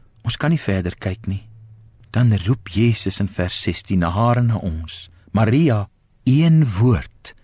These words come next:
word 'n opstandingsverhaal. Maria draai om in 'n opstaan lewe as sy sê,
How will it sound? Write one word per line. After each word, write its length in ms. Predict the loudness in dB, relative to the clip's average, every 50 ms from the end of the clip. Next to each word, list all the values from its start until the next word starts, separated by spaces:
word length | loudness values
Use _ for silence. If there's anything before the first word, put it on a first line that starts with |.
| _ _ _ _ _ -8
word 300 | -4 -2 -2 -2 -2 -2
'n 40 |
opstandingsverhaal. 1200 | -4 -4 -4 -6 -6 -6 -4 -4 -2 -2 -4 -4 -6 -6 -8 -8 -8 -8 -8 -8 -8 -8 -10 -12 -16 _ _ _ _ _ -4 -2
Maria 400 | 0 2 2 2 2 2 0 0
draai 380 | 0 0 0 0 2 0 0 -2 -2
om 240 | -2 -2 0 0 0
in 80 | 0 0
'n 120 | -2 -2
opstaan 520 | -6 -8 -8 -8 -6 -2 -2 0 0 0
lewe 320 | 2 2 2 2 2 2 2
as 140 | 0 0 0
sy 100 | -2 -2
sê, 340 | -2 0 0 2 2 0